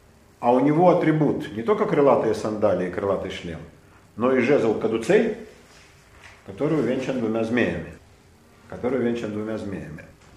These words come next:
Мог ли быть Меркурий, Гермес, изваян где-нибудь в Москве? Конечно, нет. Потому что змея в обиходном сознании, да, православного народа, змея — это же сатана.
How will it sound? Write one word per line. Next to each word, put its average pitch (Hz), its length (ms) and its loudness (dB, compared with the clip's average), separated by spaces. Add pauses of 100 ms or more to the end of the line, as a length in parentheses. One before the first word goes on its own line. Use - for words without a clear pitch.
(380)
Мог 226 300 4
ли 185 80 6
быть 170 260 6
Меркурий, 220 580 4 (500)
Гермес, 117 320 0 (560)
изваян 123 480 4
где-нибудь 135 340 2
в 107 40 -6
Москве? 120 340 -4
Конечно, 175 380 -4
нет. 170 260 -2 (840)
Потому 120 200 -6
что - 160 -2
змея 180 520 2 (180)
в 123 240 -2
обиходном 110 600 -2
сознании, 90 580 -6
да, 185 140 -4
православного 104 720 -6
народа, 87 360 -6 (520)
змея — 143 400 -2
это 165 140 -2
же - 60 -8
сатана. 185 380 -6